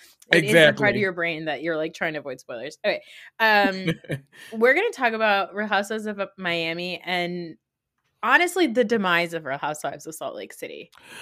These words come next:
Speaker 2: Yeah. That was the most unneeded second part of a reunion I've ever seen. And I've sat through a lot of Housewives reunions. My God.
Speaker 1: <laughs>
Speaker 2: What was the point?
Speaker 1: I mean,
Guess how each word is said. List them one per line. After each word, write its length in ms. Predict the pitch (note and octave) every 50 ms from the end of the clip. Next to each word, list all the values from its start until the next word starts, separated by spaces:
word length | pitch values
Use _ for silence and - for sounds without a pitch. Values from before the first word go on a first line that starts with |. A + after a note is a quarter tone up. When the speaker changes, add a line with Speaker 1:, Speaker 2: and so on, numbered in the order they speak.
| - - - - - - - - - _
Speaker 2:
Yeah. 1000 | - C3+ C#3 C#3 C#3 C#3+ D3+ D3+ C#3 C3 A#2+ A2 G#2 G2+ G2 G2+ G2+ - - - - - _ _ -
That 200 | C#3+ D3 F3 F3+
was 120 | F3+ E3+
the 100 | D#3+ E3
most 320 | D#3+ D#3+ D#3 D3+ D3 - - -
unneeded 840 | - D#3+ E3 F3 F3 F3 E3+ D#3+ D#3+ D#3+ D#3+ D#3 D#3+ D#3 C#3 C3
second 440 | - - - E3+ D3+ C3+ C#3+ C#3 C3+
part 200 | D#3+ D3+ C#3+ C#3
of 60 | B2+
a 60 | C3+ B2+
reunion 480 | A#2+ B2 B2 C3 C3+ C3+ B2+ C3 B2+
I've 200 | B2 A#2+ B2 A2 - -
ever 220 | C#3+ B2 A2+ A#2
seen. 380 | A2 - - A2+ A2 G#2+ G#2+ A2
And 120 | A2+ A2
I've 160 | B2+ C#3+ C3+
sat 340 | C3+ - - D#3+ C3+ B2+ -
through 240 | - B2+ C3 A#2 G#2 - - - - _ _ _ -
a 120 | D3+ D3+
lot 480 | C#3+ C3+ C3 C3 C#3 C3+ C3+ C3 B2+ B2+
of 100 | A#2 -
Housewives 560 | C3+ A#2 A2 G#2+ - - A2+ G#2 G#2 G2+ -
reunions. 520 | G#2 G#2 G2+ G#2 G2 F#2+ F#2 G2 G2+ - - - - - - -
My 200 | C3 - - B4+
God. 480 | - - - - - - G#4+ A#4+ B4+ - -
Speaker 1:
<laughs> 140 | - F4+ G#4+ - - - - - F#4 F4 - - - - - F3 D3+
Speaker 2:
What 160 | D#3+ F3 F3+ E3+
was 120 | E3+ C#3
the 80 | C#3+ C#3+
point? 400 | C#3 D#3 C#3+ B2+ A2 A2+ A#2 - _ _ - - - - _ _ -
Speaker 1:
I 160 | G#3 A3+ A#3
mean, 360 | A3+ A3+ A3+ A3+ A3 G#3+ G#3